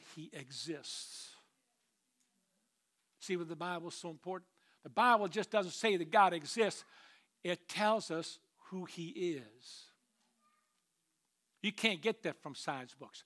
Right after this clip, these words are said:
You can't get that from human reasoning. You can't get that from literature,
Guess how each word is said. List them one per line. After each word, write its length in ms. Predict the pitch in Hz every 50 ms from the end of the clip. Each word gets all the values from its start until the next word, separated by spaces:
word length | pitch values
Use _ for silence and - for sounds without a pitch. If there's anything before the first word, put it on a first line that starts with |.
| _ - - -
You 120 | - 226
can't 320 | - - - 240 233 208 165
get 240 | - 254 - - -
that 180 | - 175 - -
from 140 | 165 160
human 320 | 156 - - 196 170 156 147
reasoning. 440 | 156 180 185 175 143 151 123 123 - _ _ _ _ _ _ _ _ _ _ _ _ _ _ _ _ _ _ _ _ _ _ _ -
You 100 | 233 247
can't 300 | - - 254 247 226 185
get 240 | 190 254 254 - -
that 200 | 214 190 - -
from 160 | 185 170 170
literature, 440 | 196 214 202 185 160 - - -